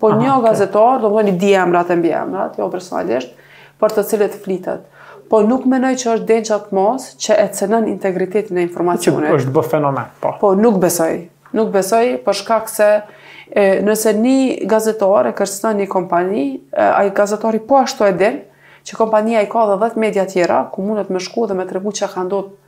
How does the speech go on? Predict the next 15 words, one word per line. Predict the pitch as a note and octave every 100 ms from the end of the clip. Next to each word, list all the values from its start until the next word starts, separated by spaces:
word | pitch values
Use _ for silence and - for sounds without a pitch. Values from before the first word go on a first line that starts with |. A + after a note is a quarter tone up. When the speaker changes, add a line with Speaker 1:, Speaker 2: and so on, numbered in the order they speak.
| _
Speaker 1:
saktësisht | - B3+ C4 - A3+ -
me | F#3+
një | F#3+ F#3+ F#3+ - _
tazëm, | F#3 F#3 F#3 F#3+ F3
nëse | F#3 F#3 F#3
quajmë | F3+ F#3 F3
skandal | - G3 F3+ D#3
ose | E3+ F3+
incident. | F3+ F3+ E3+ D#3 - - _ - -
Kështu | _ A3 A3+
që | A3
nuk | A3
është | A#3+ C4+ B3+
ai | B3
rreziku | A#3 G3+ B3 B3 A#3